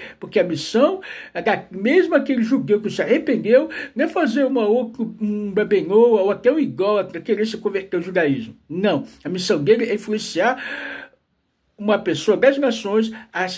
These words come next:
guardar as sete leis noéticas, as sete leis dos filhos de Noa, tá bom, gente? Essa é a missão verdadeira. Então, você gostou? Tá aprendendo? Dá um joinha, dá um like, pro, né? Dá um, dá um joinha até o coração ficar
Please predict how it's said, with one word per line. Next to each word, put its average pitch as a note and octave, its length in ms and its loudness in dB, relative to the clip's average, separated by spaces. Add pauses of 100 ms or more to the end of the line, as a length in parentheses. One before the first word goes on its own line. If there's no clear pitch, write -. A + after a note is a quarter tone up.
guardar F3 460 -2
as F3 160 -2
sete A3+ 500 0
leis G#3+ 280 0
noéticas, G#3 680 0 (160)
as D#3+ 140 -4
sete A3+ 280 -2
leis F#3+ 160 -4
dos G#3+ 160 -6
filhos D#3+ 220 -2
de F#3 80 -4
Noa, C#3 320 0
tá C3+ 160 -2
bom, F3+ 220 0
gente? C#3+ 280 -4 (220)
Essa F3+ 220 -2
é - 20 2
a - 20 0
missão F3+ 280 -2
verdadeira. D3 640 0 (300)
Então, G#3 260 2 (180)
você - 140 0
gostou? F3+ 560 2 (240)
Tá G3+ 80 -2
aprendendo? G3+ 580 2 (240)
Dá C#4 180 6
um E4 60 2
joinha, A3 480 2
dá A#3 240 4
um A#3+ 40 4
like, A3+ 600 0
pro, A#3 400 -6
né? A#3 200 2
Dá D4+ 220 2
um, A#3 220 -4
dá B3 100 8
um E4 160 0
joinha B3 720 0
até A3 300 2
o F4+ 80 0
coração B3 520 2
ficar - 480 -2